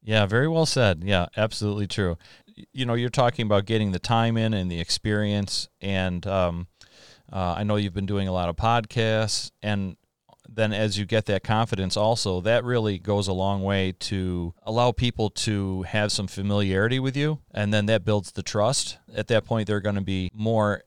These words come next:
uh, open to hear what you have to say. You, you're gonna be more credible. I think you're doing it, John, <laughs> because, uh, you've got, you've got a great personality. Like I said in the beginning, I, I think people really will enjoy listening to what you have to say, and I hope they can connect with you, you know.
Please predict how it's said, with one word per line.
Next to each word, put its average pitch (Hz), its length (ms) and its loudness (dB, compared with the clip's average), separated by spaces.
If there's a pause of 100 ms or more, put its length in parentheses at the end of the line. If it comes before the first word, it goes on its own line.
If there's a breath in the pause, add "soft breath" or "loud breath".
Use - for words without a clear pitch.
uh, 95 280 -2 (100)
open 90 460 0 (180)
to 95 400 -2
hear 110 220 -2
what 101 140 -6
you 101 60 -4
have 101 200 -2
to 95 80 -8
say. 98 480 0 (160)
You, 104 260 -8
you're 107 140 -8
gonna 95 220 -4 (300)
be 110 120 -4
more 98 160 -4
credible. 104 640 0 (100)
I - 60 -6
think 208 240 -2
you're 170 80 4
doing 156 320 4
it, 92 140 2
John, 104 280 2
<laughs> 117 100 2
because, 120 440 4 (380 loud breath)
uh, 117 440 6
you've 131 220 0
got, 165 180 2
you've 127 140 2
got 185 140 6
a 170 40 2
great 139 220 4
personality. 131 640 6
Like 107 180 6
I 113 60 4
said 131 220 4
in 127 60 4
the 107 40 0
beginning, 104 480 2
I, 95 180 0
I 127 200 0
think 139 180 -4
people 117 460 2
really 113 340 2
will 113 320 -2
enjoy 110 380 2
listening 101 440 0
to 113 140 -4
what 107 140 0
you 110 60 -2
have 110 160 0
to 98 100 -8
say, 113 340 2
and 92 100 0
I 92 200 0
hope 120 240 -2
they 107 100 0
can 101 160 -2
connect 110 340 -2
with 90 140 -4
you, 82 140 -6
you 82 100 -6
know. 87 220 -6